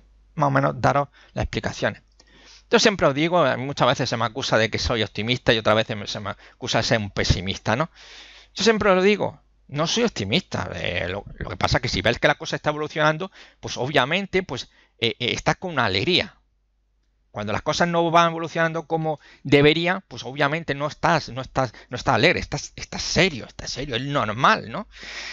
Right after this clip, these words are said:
Eh, eh, eh, pero, eh, yo siempre digo que en los mercados hay que ser escéptico. Siempre lo digo. Yo soy escéptico. Yo no me creo cualquier cosa, necesito argumentos, es con argumentos.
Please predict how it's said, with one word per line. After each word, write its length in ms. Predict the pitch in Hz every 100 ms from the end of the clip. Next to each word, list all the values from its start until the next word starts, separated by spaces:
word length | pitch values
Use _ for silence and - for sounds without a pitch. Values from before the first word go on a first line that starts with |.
| -
Eh, 160 | - 135
eh, 120 | 135
eh, 220 | - - - _
pero, 240 | - 127 - _ _
eh, 160 | 139 135
yo 180 | 123 190
siempre 300 | 247 214 180
digo 180 | 214
que 100 | 208
en 20 | 131
los 100 | 110
mercados 320 | 104 147 220
hay 60 |
que 120 | - -
ser 180 | -
escéptico. 760 | 214 - 262 - 135 - - _ _ _ _ _ - - _
Siempre 440 | - - 220 196 170
lo 80 | 190
digo. 360 | 247 139 - _ _ _ _ -
Yo 240 | 139 208
soy 160 | 269 233
escéptico. 680 | - 240 - 143 - - _ _ _ _ _ _ _ _ _ -
Yo 340 | 123 139 208
no 160 | 208 214
me 160 | 175
creo 180 | 151 151
cualquier 380 | 127 120 123 -
cosa, 320 | 175 - -
necesito 460 | 113 107 123 185 240
argumentos, 480 | 170 170 233 -
es 60 | 185
con 140 | 220
argumentos. 540 | 196 180 190 220 160